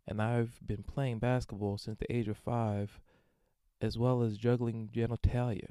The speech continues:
Nah, he didn't say that shit. Shout out to Atlanta. I'm sure all you niggas aren't homosexual. Anywho, growing up, all the best players coming out of high school were from New York. But ever since I got to high school, oh five to oh six, Georgia has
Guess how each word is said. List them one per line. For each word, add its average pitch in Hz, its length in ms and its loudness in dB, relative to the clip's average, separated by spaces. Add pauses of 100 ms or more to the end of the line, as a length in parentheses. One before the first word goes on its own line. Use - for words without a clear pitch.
Nah, 117 220 2
he 113 100 4
didn't 98 200 0
say 60 180 -4
that - 180 -6
shit. - 240 -8 (220)
Shout 113 220 0
out 104 100 -4
to 104 100 -4
Atlanta. 95 380 -6
I'm 107 160 -6
sure 107 320 -2
all 107 200 -2
you 101 120 -2
niggas 98 280 -6
aren't - 200 -6
homosexual. - 640 -10 (360)
Anywho, 117 300 0 (640)
growing 160 260 10
up, 117 160 2 (440)
all 131 160 6
the 131 80 -10
best 139 260 4
players 135 400 6
coming 123 240 0
out 113 100 2
of 113 120 -2
high 131 260 0
school - 300 -6
were 98 120 -4
from 107 280 -6
New 107 80 -2
York. 101 400 -2 (420)
But - 100 0
ever 123 200 6
since 113 180 -8
I 117 80 2
got 104 200 -2
to - 80 -10
high 151 200 2
school, 107 420 -2
oh 98 140 -2
five 101 300 -2
to 87 100 -6
oh 98 80 -4
six, - 540 -4 (400)
Georgia 143 320 4
has 127 420 -2